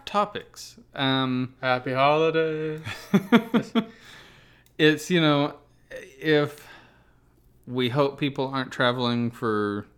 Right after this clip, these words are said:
Speaker 1: holidays 'cause of covid, um, you know, we're hoping that people are only holidaying, whatever your holiday is. We hope you're holidaying with people that you
Speaker 2: Intimate,
Speaker 1: live with or
Speaker 2: mostly.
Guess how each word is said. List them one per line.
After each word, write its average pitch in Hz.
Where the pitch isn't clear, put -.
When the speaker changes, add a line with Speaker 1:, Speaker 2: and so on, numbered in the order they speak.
Speaker 1:
holidays 104
'cause 101
of 95
covid, 110
um, 95
you 98
know, 92
we're 90
hoping 101
that 95
people 98
are 90
only 117
holidaying, 98
whatever 95
your 90
holiday 90
is. 90
We 87
hope 95
you're 92
holidaying 90
with 87
people 90
that 147
you 120
Speaker 2:
Intimate, 127
Speaker 1:
live 113
with 113
or 98
Speaker 2:
mostly. -